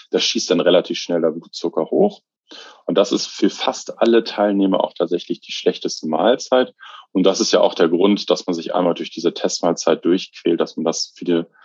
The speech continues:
für die bessere Auswertung aller anderen Mahlzeiten dann verwenden kann. Also das zum Beispiel ist ganz typisch.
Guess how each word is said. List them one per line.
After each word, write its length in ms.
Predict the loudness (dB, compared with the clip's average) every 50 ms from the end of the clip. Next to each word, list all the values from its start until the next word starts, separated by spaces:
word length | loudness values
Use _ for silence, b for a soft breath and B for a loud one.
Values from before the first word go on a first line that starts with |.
| b b b
für 120 | -4 0
die 80 | 0 2
bessere 420 | 2 2 2 2 0 2 2 4
Auswertung 580 | 4 4 4 2 2 0 -2 0 -2 -4 -2 -2
aller 220 | 0 0 0 -2
anderen 320 | -2 -2 -2 -2 -2 -2 -2
Mahlzeiten 560 | -2 -2 -4 -4 -4 -4 -6 -6 -4 -6 -6
dann 160 | -6 -6 -10
verwenden 400 | -12 -14 -18 -18 -16 -18 -20 _ _ -20
kann. 200 | -20 -12 -6 -4
Also 140 | -2 2
das 220 | 2 2 2 2 0
zum 140 | 2 4 4
Beispiel 300 | 4 4 2 2 0 0
ist 100 | 2 2
ganz 240 | 0 0 0 -4
typisch. 580 | -6 -4 -4 -2 0 0 0 0 -2 -6 -14